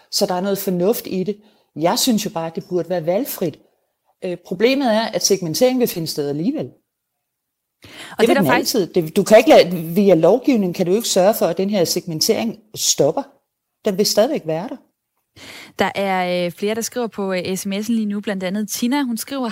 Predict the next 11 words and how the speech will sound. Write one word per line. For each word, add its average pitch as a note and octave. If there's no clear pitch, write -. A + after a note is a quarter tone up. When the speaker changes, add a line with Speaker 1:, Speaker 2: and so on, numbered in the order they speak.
Speaker 2:
"Hej, B3
fin E4+
idé, B3+
men A3
i A#3
praksis, -
øh, A3
udskyder B3+
det A3
bare F3+
problemet, C4+